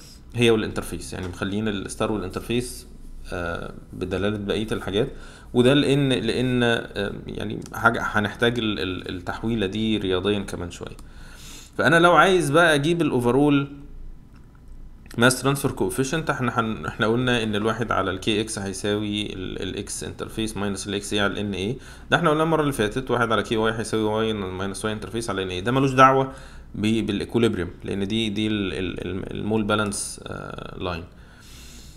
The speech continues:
آه، ونفس الكلام ممكن اكتبه بالنسبه لواحد على الاوفرول ماس ترانسفير كوفيشنت في الليكويد اللي هو الكي اكس، ونفس الكلام بالنسبه لواحد على الكي واي. يعني هو الاربع معادلات اللي عندي هنا، آه، هم دول اللي موجودين. كويس.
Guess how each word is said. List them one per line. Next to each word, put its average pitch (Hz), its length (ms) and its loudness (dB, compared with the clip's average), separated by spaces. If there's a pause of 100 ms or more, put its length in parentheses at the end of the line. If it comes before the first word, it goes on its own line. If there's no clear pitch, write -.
(180)
آه، 95 200 -2
ونفس 123 340 2
الكلام 131 320 4
ممكن 139 260 2
اكتبه 135 260 4
بالنسبه 120 400 0
لواحد 120 340 2
على 110 220 2
الاوفرول 110 680 2 (100)
ماس 107 240 -4
ترانسفير 110 240 -4
كوفيشنت 107 460 -6
في - 60 -10
الليكويد 101 320 -2
اللي 98 100 0
هو 104 40 0
الكي 107 220 0
اكس، - 200 -4
ونفس 110 320 -4
الكلام 107 320 -2
بالنسبه 104 380 -2
لواحد 104 300 -4
على 95 200 -2
الكي 92 220 -8
واي. 98 200 -8
يعني - 160 -12
هو 98 360 -6
الاربع 98 400 -4
معادلات 87 440 -6
اللي 87 120 -4
عندي 95 320 -4
هنا، 120 160 -4 (540)
آه، 92 320 -6 (160)
هم 117 240 -4
دول 123 200 0
اللي 117 100 -2
موجودين. 95 400 -4 (880)
كويس. - 220 -8